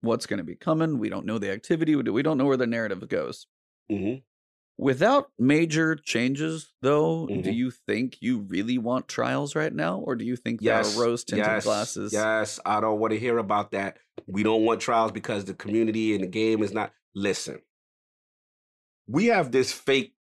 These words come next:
Speaker 1: You know how
Speaker 2: reminiscent
Speaker 1: easy it is to cheat on P C right now?
Speaker 2: Bro, I understand. That's why they came out. We're gonna get to the twelve. This is what I'm trying to say. There is no scenario where it's gonna be perfect.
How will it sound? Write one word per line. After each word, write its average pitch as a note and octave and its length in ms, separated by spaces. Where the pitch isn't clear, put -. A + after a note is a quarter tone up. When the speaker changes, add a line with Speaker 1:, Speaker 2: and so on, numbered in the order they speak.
Speaker 1:
You D3+ 160
know E3+ 220
how D#3 140
Speaker 2:
reminiscent D3+ 240
Speaker 1:
easy D#3 220
it C#3+ 60
is D3 140
to A#2+ 100
cheat C#3 220
on B2 140
P A#2 160
C A2 180
right B2+ 220
now? C#3+ 320
Speaker 2:
Bro, G#3+ 480
I C3 180
understand. D3 640
That's G2 220
why A2 100
they A#2 100
came C3+ 240
out. C3 160
We're G#2 80
gonna G#2+ 160
get A2+ 140
to A#2+ 80
the G#2 80
twelve. C#3 380
This D3+ 200
is E3 100
what D3+ 140
I'm C#3 80
trying B2 240
to G#2+ 80
say. - 360
There F3 240
is A2 220
no D#3+ 540
scenario A#2 920
where A2 240
it's G#2 140
gonna A2+ 240
be G2+ 120
perfect. G2 540